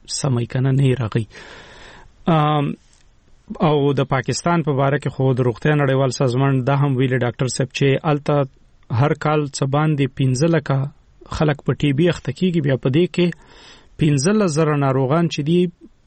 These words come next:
د، ام، ا، په هغوی کې دا بکټیریاوې چې دي، هغه د دواګانو پر ضد مدافعت یا مقاومت،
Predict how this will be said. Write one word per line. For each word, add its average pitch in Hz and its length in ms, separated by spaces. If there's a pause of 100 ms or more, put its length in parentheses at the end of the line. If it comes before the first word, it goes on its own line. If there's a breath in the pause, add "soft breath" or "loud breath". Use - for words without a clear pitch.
(140)
د، 127 100
ام، 139 920 (600 loud breath)
ا، 139 220
په 139 220
هغوی 147 200
کې 165 120
دا 147 180
بکټیریاوې 147 640
چې 151 80
دي، 160 180
هغه 143 300
د 147 120 (120)
دواګانو 135 640
پر 139 200
ضد 143 280
مدافعت 135 680
یا 139 120
مقاومت، 131 640